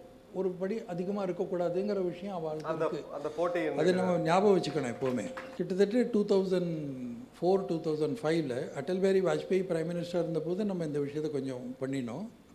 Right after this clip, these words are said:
Speaker 1: But அந்த சமயத்துல நிறையா விஷயம் நடக்க முடியல. டூ தௌசண்ட் ஃபோர்ல அவருடைய கவர்மெண்ட் போயிடுத்து, டூ தௌசண்ட் ஃபைவ்க்கு அப்புறமா புது கவர்மெண்ட் வந்தது. So நம்ம எப்பவுமே பார்ட்டியை பத்தியோ, பார்ட்டி கு-,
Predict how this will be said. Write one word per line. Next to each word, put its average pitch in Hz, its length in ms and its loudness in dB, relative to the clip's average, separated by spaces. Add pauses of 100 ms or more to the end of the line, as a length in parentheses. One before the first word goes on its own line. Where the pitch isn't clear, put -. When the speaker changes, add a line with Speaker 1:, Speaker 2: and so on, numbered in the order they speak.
Speaker 1:
But 165 160 -6
அந்த 151 240 -4
சமயத்துல 185 640 0
நிறையா 160 360 2
விஷயம் 160 280 -4
நடக்க 151 260 -4
முடியல. 117 380 -6 (840)
டூ 170 120 4
தௌசண்ட் 175 420 4
ஃபோர்ல 175 240 2
அவருடைய 139 480 2
கவர்மெண்ட் 139 340 -2
போயிடுத்து, 127 440 -4
டூ 156 120 -4
தௌசண்ட் 151 360 -4
ஃபைவ்க்கு 156 220 -2
அப்புறமா 156 320 -4
புது 170 240 0
கவர்மெண்ட் 131 360 0
வந்தது. 110 540 -6 (120)
So 165 480 2 (640)
நம்ம 180 240 0
எப்பவுமே 180 800 2
பார்ட்டியை 156 680 2
பத்தியோ, 143 400 -4
பார்ட்டி 151 800 0 (100)
கு-, 135 180 -6